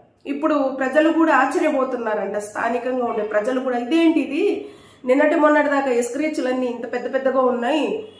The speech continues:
ఇప్పుడు ఏ, ఏ సముద్రం ఏమైనా మింగేసిందా, వాళ్ళకి లాగేసుకునిందా?" అనేసి వాళ్ళు కూడా ఒక వింతగా ఫీల్ అవుతున్నారంట. ఆ?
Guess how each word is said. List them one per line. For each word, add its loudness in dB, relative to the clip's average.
ఇప్పుడు 0
ఏ, 2
ఏ 0
సముద్రం 2
ఏమైనా 2
మింగేసిందా, 0
వాళ్ళకి 2
లాగేసుకునిందా?" 2
అనేసి -2
వాళ్ళు -4
కూడా 2
ఒక 0
వింతగా 0
ఫీల్ -4
అవుతున్నారంట. -4
ఆ? 0